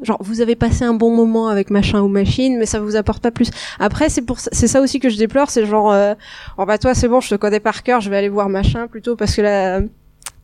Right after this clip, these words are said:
Et, euh, après, il me semble, il y a quand même des, il me semble, il y a quand même des mécaniques de jalousie, je crois, dans Persona trois. Si vous passez trop de temps avec une fille, il y en a une autre qui va se fâcher ou quelque chose comme ça. Euh,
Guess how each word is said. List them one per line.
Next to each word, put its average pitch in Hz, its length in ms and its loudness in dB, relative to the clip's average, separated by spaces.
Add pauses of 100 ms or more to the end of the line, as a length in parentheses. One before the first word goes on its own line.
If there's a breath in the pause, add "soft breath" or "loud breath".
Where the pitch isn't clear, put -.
(120)
Et, 214 260 2
euh, 214 540 2 (200)
après, 233 340 0
il - 40 4
me 311 40 2
semble, 330 200 2
il 311 40 6
y - 20 6
a 339 60 4
quand 285 120 2
même 302 220 4
des, 269 220 6
il 254 100 4
me 262 60 4
semble, 349 180 4
il 339 40 6
y 269 40 6
a 240 60 2
quand 269 80 2
même 285 140 2
des 262 100 4
mécaniques 262 460 2
de 247 120 6
jalousie, 262 580 2
je - 80 0
crois, - 140 0
dans 226 140 0
Persona 220 400 0
trois. 285 420 4 (480 loud breath)
Si - 140 -4
vous 233 100 4
passez 233 320 -2
trop 285 240 0
de - 60 -6
temps 294 180 0
avec 262 320 2
une 269 160 0
fille, 294 540 2
il 247 80 -4
y 240 40 4
en 240 80 0
a 240 60 2
une 247 220 2
autre 277 180 4
qui 254 100 0
va 233 120 2
se - 140 -4
fâcher 262 580 2
ou 247 100 4
quelque 240 260 2
chose 233 240 0
comme 233 260 -2
ça. 269 280 0 (580 loud breath)
Euh, 208 160 4